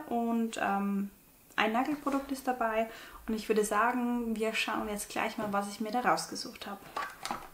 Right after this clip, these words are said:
Das Ganze habe ich übrigens mit einer Waage abgemessen oder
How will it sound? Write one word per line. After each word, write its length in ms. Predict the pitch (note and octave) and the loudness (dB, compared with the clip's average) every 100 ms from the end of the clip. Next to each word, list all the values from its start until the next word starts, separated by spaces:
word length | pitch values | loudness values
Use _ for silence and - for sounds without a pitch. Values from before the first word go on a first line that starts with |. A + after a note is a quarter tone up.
| - - - - - - - - - - - - - - - - - - | -20 -20 -20 -20 -20 -12 -10 -10 -12 -18 -20 -16 -14 -14 -14 -12 -12 0
Das 160 | C4 B3 | 2 10
Ganze 320 | B3+ E4 D#4 | 12 12 10
habe 160 | B3+ B3+ | 8 6
ich 140 | C4 | 4
übrigens 380 | A#3+ A#3 A3+ - | 4 6 4 2
mit 160 | A3 - | -2 0
einer 360 | G#3+ G#3 G3+ | 0 2 0
Waage 500 | G#3 G3 G#3 G#3 G#3 - | 0 4 6 6 2 4
abgemessen 960 | - B3+ - C4 B3 B3+ - A#3 A#3 A#3 | 6 6 2 2 2 0 -2 0 0 0
oder 420 | A3+ G#3 F#3+ F#3+ | -2 -2 0 0